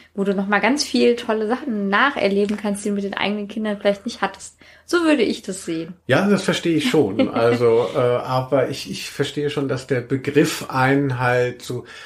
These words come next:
Speaker 2: wenn, wenn einen irgendwas zum alten Eisen macht, dann eben der Begriff Oma und Opa. "Ha, da kommen sie, ne, äh, geht mal zur Seite, sie brauchen Platz für ihren Gehwagen."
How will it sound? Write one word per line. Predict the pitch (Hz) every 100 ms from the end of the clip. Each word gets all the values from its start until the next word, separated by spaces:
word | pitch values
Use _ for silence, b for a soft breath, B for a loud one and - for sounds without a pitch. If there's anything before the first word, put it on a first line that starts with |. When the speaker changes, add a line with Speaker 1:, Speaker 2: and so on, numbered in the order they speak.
| B -
Speaker 2:
wenn, | 139 156
wenn | 139 196 -
einen | 156 180 147
irgendwas | 208 202 170 156
zum | 165
alten | 139 156 156
Eisen | - 139 131 135
macht, | 131 127 120
dann | 131
eben | 143 127 131 123 120
der | 120
Begriff | 117 123 135 -
Oma | 139 139 123 123
und | 135 131 -
Opa. | 165 220 214 143 120 -
"Ha, | - - -
da | 127
kommen | - - 165 160 156
sie, | - 156 160 165 B B B B -
ne, | 151 160 180 160 151
äh, | 147
geht | 180 160
mal | 147
zur | 147 135
Seite, | 127 135 143 143 139 127 143 127
sie | 147 135
brauchen | 117 127 127 123
Platz | 135 117 -
für | 143
ihren | 135 117 110
Gehwagen." | 123 143 127 123 123 117 -